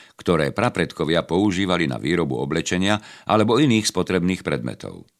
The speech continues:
Ľudia teda zrejme začali používať ľanové vlákno približne o šesťtisíc rokov skôr, ako si doteraz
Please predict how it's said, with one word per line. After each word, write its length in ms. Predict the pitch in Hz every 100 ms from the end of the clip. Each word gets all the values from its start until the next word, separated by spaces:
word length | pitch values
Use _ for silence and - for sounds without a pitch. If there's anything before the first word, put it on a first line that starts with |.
| _ _ -
Ľudia 400 | 101 143 80 71
teda 240 | 82 71
zrejme 320 | 73 92 92
začali 400 | 73 87 85 69
používať 560 | 82 85 78 76 69 65
ľanové 320 | 80 80 65
vlákno 480 | 62 76 73 82 78 _ _
približne 480 | 87 90 92 78 80
o 160 | 71 69
šesťtisíc 640 | - 123 - 90 - 71 71
rokov 320 | 71 64 -
skôr, 320 | - 101 98 _ _ -
ako 160 | 87 -
si 160 | 87 73
doteraz 480 | 78 78 76 -